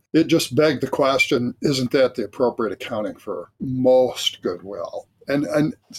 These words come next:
surprisingly enough, you know, if you go read the project summary, the project's well along in this last phase. It's not, like, anywhere near finished, but it's, it's got stuff underway.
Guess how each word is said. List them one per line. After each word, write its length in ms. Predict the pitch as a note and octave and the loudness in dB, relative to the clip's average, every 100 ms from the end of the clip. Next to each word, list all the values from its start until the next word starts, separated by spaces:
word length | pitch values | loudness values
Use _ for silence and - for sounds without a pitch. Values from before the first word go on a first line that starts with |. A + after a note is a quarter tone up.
| - | -6
surprisingly 720 | - F3 E3 F3 F#3 E3+ D#3+ | -4 0 2 2 4 4 4
enough, 380 | C3+ B2+ D3 - | 4 4 2 2
you 120 | D3+ | 2
know, 160 | C#3 C3+ | 4 4
if 80 | - | 2
you 80 | |
go 240 | C3 E3 D#3+ | 2 4 6
read 200 | D#3+ F3 | 4 4
the 80 | C3+ | 2
project 500 | D3+ C3+ B2+ A2 - | 2 2 0 -2 0
summary, 480 | C#3+ D#3+ C3+ G2+ | 0 2 4 2
the 100 | A2 | 0
project's 520 | - E3+ F3 F3 F3 C3 | -2 0 2 0 0 2
well 180 | C3+ | 4
along 480 | C#3 A#2+ G#2+ A#2 C3+ | 4 4 2 2 2
in 140 | B2 G2+ | 0 -4
this 280 | F#2 - | -8 -4
last 360 | G#2 F2 F2 - | -4 -4 -6 -4
phase. 520 | B2+ C3+ F2+ F#2 A#2+ | 2 2 2 -4 -6
It's 200 | G2+ - | -4 -4
not, 240 | A#2 A2 A2 | -2 -4 -4
like, 180 | G#2 | -6
anywhere 340 | A#2 A2+ G#2 F#2 | -6 -6 -6 -8
near 200 | F2+ F2 | -10 -8
finished, 580 | - D#3+ C3 F#2 - - | 0 2 2 0 -4 -4
but 120 | C#3 | -2
it's, 240 | D3 - | -2 -4
it's 180 | - D#3 | -6 -4
got 320 | - D#3+ - | 2 2 2
stuff 300 | - - B2+ | -2 -2 0
underway. 540 | B2+ G#2+ G#2+ C#3 A2 | 0 0 2 2 2